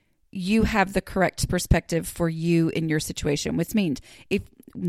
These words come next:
which means if you are receiving a gift,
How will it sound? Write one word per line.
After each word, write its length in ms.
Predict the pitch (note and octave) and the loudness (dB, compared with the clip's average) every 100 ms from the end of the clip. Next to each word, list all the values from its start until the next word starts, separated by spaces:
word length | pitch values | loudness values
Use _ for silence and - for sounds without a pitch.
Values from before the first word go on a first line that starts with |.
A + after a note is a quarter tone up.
| D#3 - - _ - | -2 -4 -10 _ -2
which 220 | G#3 - | -2 2
means 400 | A3+ G#3 F3 - | 2 2 -2 -2
if 140 | G3 F#3+ | -6 -2
you 120 | A3+ | 2
are 120 | A3+ | 2
receiving 580 | G3+ G3+ D4 D4+ C4+ A3 | 2 0 0 2 2 2
a 100 | F#3 | -4
gift, 640 | G3 B3+ G#3 D#3+ F3+ - | -2 2 4 4 0 -10